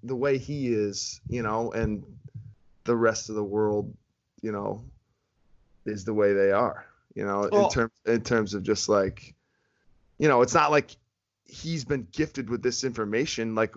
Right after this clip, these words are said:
Speaker 1: like we talked about in episode one. It's like, he's gone out of his way. You know, I think when he was in college, he had, he had an internship with, uh, like, with an investment bank.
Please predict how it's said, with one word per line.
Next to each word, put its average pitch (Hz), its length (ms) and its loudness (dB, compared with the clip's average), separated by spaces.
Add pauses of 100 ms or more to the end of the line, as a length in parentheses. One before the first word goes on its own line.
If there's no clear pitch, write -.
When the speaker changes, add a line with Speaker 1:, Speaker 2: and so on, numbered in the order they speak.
Speaker 1:
like 117 220 2
we 113 80 0
talked 120 320 0
about 117 220 4
in 113 60 -2
episode 107 460 0
one. 113 300 -2
It's - 160 -12
like, 98 300 -2 (760)
he's - 600 -6 (640)
gone 123 280 2
out 120 320 2
of 117 100 -4
his 110 180 -8
way. 110 560 0
You 110 120 -6
know, 110 100 0
I 107 80 0
think 110 220 -8
when 110 100 0
he 113 60 0
was 110 140 -2
in 107 100 -6
college, 110 480 2
he 110 120 -8
had, 107 340 0
he 110 200 -2
had 110 120 6
an 104 180 -2
internship 107 600 -4
with, 104 280 0
uh, 101 340 2 (840)
like, 117 240 -4
with 107 260 0
an 110 80 -2
investment 104 580 -2
bank. 101 420 -4